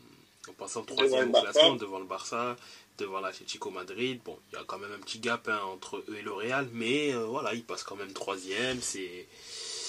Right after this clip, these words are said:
Speaker 1: Ils sont assurés d'être top cinq, euh, à l'issue de la vingtième journée. Euh, c'est quand même très int-, et à portée, à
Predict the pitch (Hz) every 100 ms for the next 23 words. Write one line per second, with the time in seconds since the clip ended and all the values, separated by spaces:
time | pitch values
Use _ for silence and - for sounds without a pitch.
0 | - - - - 131 - 127 - 143 143
1 | 139 127 - 131 - - 139 139 127 127
2 | 117 113 107 107 104 104 98 95 92 -
3 | - 110 123 120 143 127 117 110 110 117
4 | 117 120 113 110 110 113 170 175 110 92
5 | - 90 80 - 82 95 98 - 104 101
6 | 98 - 147 139 123 160 151 - 147 -
7 | 127 117 104 - - - 101